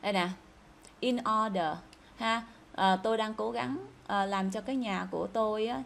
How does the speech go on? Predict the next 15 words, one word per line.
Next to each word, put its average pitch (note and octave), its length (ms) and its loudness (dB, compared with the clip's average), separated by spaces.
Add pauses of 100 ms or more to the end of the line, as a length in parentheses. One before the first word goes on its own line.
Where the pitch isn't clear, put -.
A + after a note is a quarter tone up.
(160)
nó A3 560 -4
in A#3 180 -2 (160)
order G3+ 240 0
là F3+ 180 2
theo A3+ 200 -4
một G#3 180 -4
cái B3 140 -6
trật G3 140 -4 (100)
tự." F3 220 0 (300)
Vậy F3 200 2
câu G#3 180 -2
này F3+ 120 -2
đúng F3+ 240 0
mấy C#4 100 -4
bạn - 160 -2